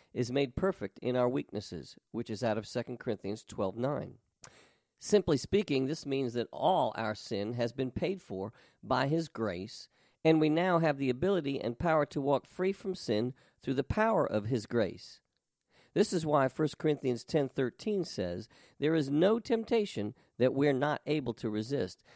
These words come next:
We may not feel that way at times, but all the power and all the grace is available to us if we believe and receive. We don't walk by our senses,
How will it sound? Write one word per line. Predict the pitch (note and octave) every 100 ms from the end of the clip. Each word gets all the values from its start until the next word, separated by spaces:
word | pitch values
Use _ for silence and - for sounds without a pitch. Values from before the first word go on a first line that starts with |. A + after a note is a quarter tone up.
| -
We | C#3
may | D#3 A3+
not | G#3 E3
feel | - G#3+ A#3
that | C#3 -
way | G#2+
at | G2 -
times, | G2+ G#2 A2+
but | A#2 C#3+
all | D3 F3+ G3+
the | F#3+
power | - G#3+ E3+ G#2+ A2 - _
and | A2
all | A#2 E3 F#3+
the | F3+
grace | E3 C3+ C3+ A#2+
is | A#2+
available | A2+ D#3+ E3 B2
to | G#2+ A2+ G2+
us | F#2+ - - _ _
if | - D3
we | D3
believe | C#3+ C3+ C#3+ F#3 G3
and | G#3 G3+
receive. | G#3 - A3 - - - - _ _ _
We | C#3
don't | F3+ A3+
walk | D#3 F3+ -
by | C#3 B2
our | A2
senses, | - - G#3+ A2+ G#2+